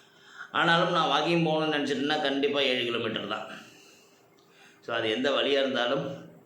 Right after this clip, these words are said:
ரெண்டு கிலோமீட்டர் நடந்ததுக்கப்புறம் சரியாயிடும். So, இதுதாங்க வாழ்க்கை. எல்லாத்தையும் இழுத்து பிடிச்சி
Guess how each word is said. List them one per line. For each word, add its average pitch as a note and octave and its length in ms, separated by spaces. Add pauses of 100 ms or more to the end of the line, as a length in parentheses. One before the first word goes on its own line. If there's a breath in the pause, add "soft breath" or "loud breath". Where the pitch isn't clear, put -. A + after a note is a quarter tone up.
ரெண்டு A#2+ 240
கிலோமீட்டர் A#2+ 420
நடந்ததுக்கப்புறம் G#2+ 500
சரியாயிடும். F#2 440 (640 loud breath)
So, A2+ 160
இதுதாங்க A#2 480
வாழ்க்கை. G#2+ 600 (140)
எல்லாத்தையும் B2 880
இழுத்து B2+ 260
பிடிச்சி G#2+ 260